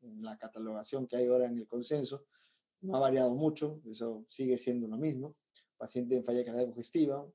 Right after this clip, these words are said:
eh, necesita diuréticos, ¿no? Pero siempre en el caso de usar la furosemida, nosotros debemos utilizar la dosis mínima que nos sea efectiva. ¿Por qué razón? Porque la, la furosemida tiene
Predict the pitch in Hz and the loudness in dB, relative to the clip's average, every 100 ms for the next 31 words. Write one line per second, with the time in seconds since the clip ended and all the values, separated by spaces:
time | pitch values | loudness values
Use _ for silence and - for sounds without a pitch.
0 | _ _ _ _ _ - 113 113 113 117 | _ _ _ _ _ -6 -4 -2 -2 -4
1 | 131 110 139 160 127 127 - - _ - | -4 -6 4 6 8 4 2 -12 _ -14
2 | 110 120 - _ _ 262 294 285 311 269 | -10 -10 -12 _ _ 4 4 6 6 6
3 | 196 196 147 120 165 165 156 123 120 151 | 6 4 2 2 2 2 0 0 2 2
4 | 147 151 165 160 151 135 135 139 180 190 | 2 -2 -4 -2 -4 -2 -4 -4 -2 0
5 | 151 156 170 - 135 - 123 120 180 180 | 0 0 -4 -4 -14 -6 -4 4 4 4
6 | - _ _ _ 127 120 185 190 190 160 | -6 _ _ _ 2 6 6 4 0 2
7 | 202 226 226 220 156 123 117 127 127 110 | 4 4 4 0 -2 -2 2 2 4 0
8 | - 95 - 120 120 196 196 269 202 117 | -2 -8 -4 -6 4 6 6 2 -4 -4
9 | - 104 95 - _ _ 85 - 127 165 | -4 -6 -8 -14 _ _ -14 -12 -2 0
10 | 214 190 151 156 117 117 147 | 0 0 0 0 -2 -4 -4